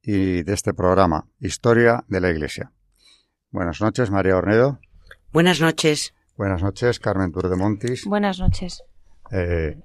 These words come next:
Speaker 1: y como siempre hago, para quien no siga el programa habitualmente o, o esté menos familiarizado con él, eh, hacer una estructura para que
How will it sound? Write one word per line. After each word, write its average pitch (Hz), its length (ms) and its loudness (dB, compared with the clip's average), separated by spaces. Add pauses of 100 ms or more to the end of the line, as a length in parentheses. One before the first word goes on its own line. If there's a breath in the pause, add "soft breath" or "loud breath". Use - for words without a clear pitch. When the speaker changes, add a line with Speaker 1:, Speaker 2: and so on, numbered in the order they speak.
Speaker 1:
y 98 200 -4 (120)
como 90 200 0
siempre 95 340 0
hago, 95 320 2 (380)
para 92 240 0
quien 87 300 0
no 92 100 2
siga 92 240 0
el 90 80 0
programa 95 420 2
habitualmente 90 800 0
o, 76 320 -4 (480)
o 85 140 -4
esté 92 260 -4
menos 87 240 -2
familiarizado 90 640 0
con 92 160 0
él, 92 180 -4 (580)
eh, 90 340 -10
hacer 87 320 -4
una 87 140 -2
estructura 98 580 -2
para 85 240 0
que - 320 -6